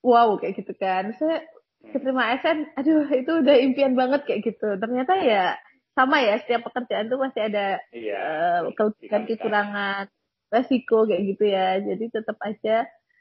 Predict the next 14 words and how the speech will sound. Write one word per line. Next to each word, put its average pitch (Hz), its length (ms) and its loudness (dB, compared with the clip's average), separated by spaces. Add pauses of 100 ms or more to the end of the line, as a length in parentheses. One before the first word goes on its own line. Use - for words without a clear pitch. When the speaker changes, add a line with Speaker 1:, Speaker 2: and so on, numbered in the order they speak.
(220)
Speaker 1:
eh, 185 600 2
harus, 208 340 2 (360)
apa 240 240 -4
sih, 269 240 -4 (640)
bener-bener 240 560 6
niatnya 247 500 0
itu 247 120 -2
yang 254 140 4
bener 214 280 0
kayak 196 240 -2
gitu 208 80 -4
ya, 202 200 2
Muts, 190 280 -10
ya. 190 240 -6